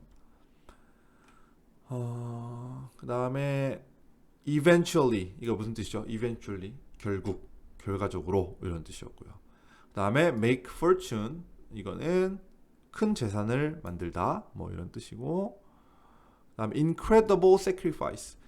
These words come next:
incredible은 믿을 수 없이, 놀랄 만큼 대단한 이런 뜻이고, sacrifice는 희생이란 뜻이죠. 그리고 rational, irrational, rational은 이성적인,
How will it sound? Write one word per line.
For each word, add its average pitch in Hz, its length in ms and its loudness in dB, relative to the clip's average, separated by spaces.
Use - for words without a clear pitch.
incredible은 196 840 4
믿을 139 300 6
수 180 200 4
없이, 104 440 0
놀랄 135 340 8
만큼 104 400 -2
대단한 120 500 2
이런 101 220 -4
뜻이고, 107 520 -4
sacrifice는 160 800 2
희생이란 117 600 0
뜻이죠. - 340 -16
그리고 139 340 10
rational, 180 560 8
irrational, 131 520 4
rational은 165 460 6
이성적인, 156 760 2